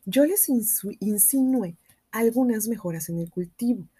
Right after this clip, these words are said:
hice traer semillas y plantas propias para el clima, y como los vecinos son laboricísimos, ellos hicieron lo demás. Jamás un hombre fue mejor comprendido como lo fui yo, y era de verse.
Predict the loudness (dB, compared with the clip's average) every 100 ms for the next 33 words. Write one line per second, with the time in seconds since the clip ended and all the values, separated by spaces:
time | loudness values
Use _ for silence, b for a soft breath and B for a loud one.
0 | _ 0 2 2 2 -4 -4 -4 0 0
1 | 0 -2 -6 -6 -6 -6 -6 -6 -6 -8
2 | -10 -10 -10 -4 -4 -4 _ b b -4
3 | 0 2 0 0 0 0 0 -2 -2 -2
4 | -2 -2 -2 -4 -4 -4 -6 -6 -8 -10
5 | -20 -4 0 0 -2 -6 -8 -6 -6 -8
6 | -10 -12 -14 -14 b b b b -4 0
7 | 0 0 -2 0 2 2 0 0 -2 -2
8 | -6 -4 -4 -4 -6 -6 -8 -8 -8 -10
9 | -10 -12 -12 -20 _ _ -4 -2 0 -2
10 | -2 -4 -8